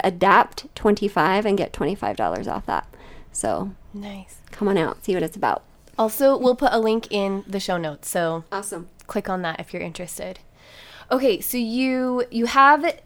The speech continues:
Speaker 2: this situation happen. It changes the trajectory of your life. You,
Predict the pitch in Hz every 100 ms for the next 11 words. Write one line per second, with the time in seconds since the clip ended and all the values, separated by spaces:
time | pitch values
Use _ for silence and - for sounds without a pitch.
0 | - 226 277 277 285 - 277 247 240 226
1 | 185 180 180 202 240 - - 208 202 -
2 | - 233 262 285 302 - 254 233 - 247
3 | 247 269 247 190 185 254 - - - -
4 | - 220 254 254 262